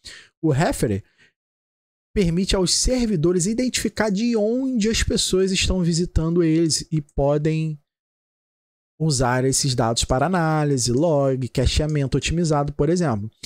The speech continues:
Apesar que esse cabeçalho tenha diversas, diversos usos inocentes, né,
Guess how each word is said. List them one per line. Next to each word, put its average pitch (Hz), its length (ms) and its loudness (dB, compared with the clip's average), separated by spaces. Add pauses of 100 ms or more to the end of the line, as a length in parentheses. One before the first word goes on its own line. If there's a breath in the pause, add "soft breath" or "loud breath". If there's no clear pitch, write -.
(180 loud breath)
Apesar 127 640 0
que 202 160 -2
esse 147 320 2
cabeçalho 143 600 2
tenha 139 320 0
diversas, 123 1000 -2
diversos 127 680 0
usos 120 460 0
inocentes, 135 800 -2 (800 loud breath)
né, 131 240 0